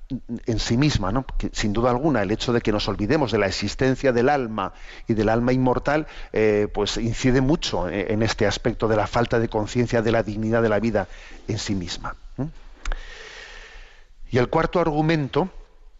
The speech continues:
es el argumento del concepto de, eh, o sea, que se esgrime, ¿no?, en favor de la, de la, de la eutanasia, es el concepto de la autonomía absoluta, ¿eh? Que eso, claro,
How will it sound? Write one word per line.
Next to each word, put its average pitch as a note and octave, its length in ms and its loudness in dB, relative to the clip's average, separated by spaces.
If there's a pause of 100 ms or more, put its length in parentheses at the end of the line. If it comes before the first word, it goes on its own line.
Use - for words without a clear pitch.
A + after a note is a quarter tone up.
(380)
es - 160 0
el B2 80 4
argumento B2+ 440 2
del C3 160 2
concepto C3 540 -2
de, A#2 380 0
eh, A2 40 -4
o G#2 60 -4
sea, D#2+ 380 -4 (200)
que B2 120 -2
se G#2 160 2
esgrime, A2+ 440 2
¿no?, C3 120 0
en E3 80 0
favor A2 240 -2
de A2 80 2
la, G#2+ 100 2
de A2 260 0
la, G2 460 0 (240)
de G#2+ 320 0
la A2+ 60 4
eutanasia, A#2 600 2
es - 160 -2
el B2+ 80 0
concepto C3+ 440 0
de B2+ 80 2
la B2 80 4
autonomía A#2+ 540 2
absoluta, G2+ 600 -2 (1600)
¿eh? B2 120 -8 (300)
Que - 100 -10
eso, - 220 -2
claro, G2+ 280 2